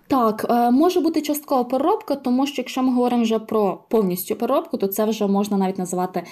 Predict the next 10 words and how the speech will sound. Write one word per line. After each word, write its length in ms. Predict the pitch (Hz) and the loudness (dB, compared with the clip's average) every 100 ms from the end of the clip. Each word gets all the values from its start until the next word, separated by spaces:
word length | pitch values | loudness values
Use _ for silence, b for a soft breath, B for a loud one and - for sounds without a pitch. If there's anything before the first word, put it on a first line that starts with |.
| B | B
харчовою 480 | - 202 202 185 160 | -4 -2 0 0 0
промисловістю, 720 | 156 160 - 151 - - - 202 | -4 -8 -6 -6 -6 -8 -10 -8
яка 380 | 185 180 175 180 B B B | -8 -4 -4 -6 B B B
звідти 460 | 180 196 185 175 | 0 0 0 -8
і 60 | 175 | -8
пішла. 380 | 170 - - - _ B B B B B | -10 -10 -10 -12 _ B B B B B
А 220 | 202 202 | -2 0
як 460 | 202 202 294 453 - | 0 0 -2 -2 -6
ти 300 | - 269 285 | -2 0 0
гадаєш, 1000 | 240 262 214 208 180 196 302 392 - | 0 0 2 0 0 0 -2 -2 -8